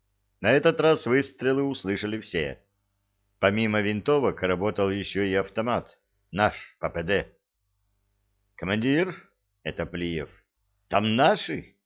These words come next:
Оборачиваюсь к лейтенанту. "Товарищ лейтенант, кто это может быть?" Он чешет в затылке. "Десантники говорили, что оставили кого-то в заслоне.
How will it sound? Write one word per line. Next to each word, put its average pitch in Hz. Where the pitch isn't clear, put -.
Оборачиваюсь 147
к -
лейтенанту. 104
"Товарищ 127
лейтенант, 85
кто 101
это 175
может 196
быть?" 120
Он 107
чешет 101
в 95
затылке. 92
"Десантники 92
говорили, 90
что 82
оставили 135
кого-то 107
в 107
заслоне. 135